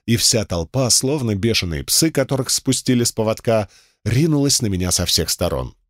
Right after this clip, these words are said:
Активация навыка "Полёт" быстро охладила их пыл,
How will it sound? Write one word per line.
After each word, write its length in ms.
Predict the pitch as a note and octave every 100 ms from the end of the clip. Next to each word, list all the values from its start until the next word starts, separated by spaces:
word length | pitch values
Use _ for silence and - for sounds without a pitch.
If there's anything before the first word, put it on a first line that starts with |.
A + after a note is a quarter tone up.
| _ -
Активация 760 | A#2 - D3 E3+ F3 - D3
навыка 440 | C3+ D#3 C#3 C3+ B2
"Полёт" 680 | B2+ A#2+ D3+ F#3 - - -
быстро 500 | G#2+ F3 - D3+ C#3+
охладила 480 | B2+ A#2+ A2 A#2+ A2
их 180 | G#2+ -
пыл, 320 | F#2 C2